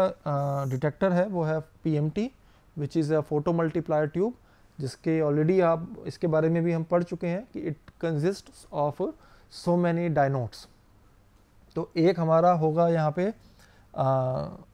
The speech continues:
एनोड, और जो मल्टीपल जो कैथोड्स होते हैं, they are actually called as a dynodes। तो इन dynodes की हेल्प से, आ, you can amplify the, आ, signal strength।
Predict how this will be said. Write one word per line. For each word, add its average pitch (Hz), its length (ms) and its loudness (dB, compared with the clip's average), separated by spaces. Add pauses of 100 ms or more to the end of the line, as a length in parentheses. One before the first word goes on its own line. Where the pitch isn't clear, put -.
(200)
एनोड, 175 360 6 (960)
और 135 300 0 (120)
जो 151 100 0
मल्टीपल 196 540 2
जो 196 140 0
कैथोड्स 165 500 -2
होते 170 200 -6
हैं, 175 160 -4 (200)
they 151 100 0
are 151 180 0
actually 170 280 -2 (120)
called 139 200 0
as 139 180 -4
a 220 100 -4 (2750)
dynodes। 143 580 -2 (400)
तो 147 80 0
इन 156 200 2
dynodes 147 440 0
की 190 140 -2
हेल्प 151 200 -2
से, 202 180 -6 (720)
आ, 139 240 0
you 147 180 2 (100)
can 190 140 0 (120)
amplify 190 540 2
the, 180 520 -2
आ, 135 280 -2
signal 160 540 0
strength। 120 440 -8